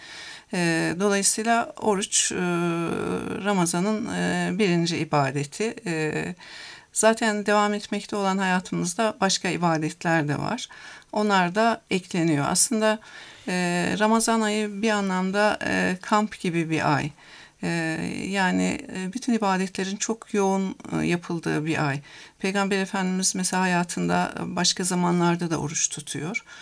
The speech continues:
Ama Ramazan'da, e, çok yoğun şekilde otuz gün peş peşe tutuluyor. Mesela Peygamber Efendimizin,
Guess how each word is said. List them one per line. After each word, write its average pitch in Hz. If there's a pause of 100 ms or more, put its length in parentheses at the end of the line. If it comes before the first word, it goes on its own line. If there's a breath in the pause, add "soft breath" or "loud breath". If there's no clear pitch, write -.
(300 loud breath)
Ama 190
Ramazan'da, 185 (100)
e, -
çok 180
yoğun 147
şekilde 160
otuz 170
gün 156
peş 170
peşe 147
tutuluyor. 156
Mesela 170
Peygamber 165
Efendimizin, 160